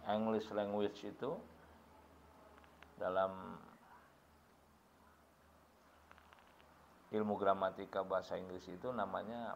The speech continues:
past tense. Past tense. I go to school, I go to school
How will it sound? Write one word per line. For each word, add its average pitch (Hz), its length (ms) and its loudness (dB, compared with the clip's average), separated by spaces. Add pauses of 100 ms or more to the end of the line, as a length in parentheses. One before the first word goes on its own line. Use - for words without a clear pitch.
past - 320 -2
tense. 95 160 -2 (2750)
Past - 240 -10
tense. 82 320 -14 (2500)
I 92 160 -2 (160)
go 147 320 4
to - 160 -16
school, 101 480 2 (160)
I 92 160 -2
go 110 160 -4
to - 160 -8
school 113 480 4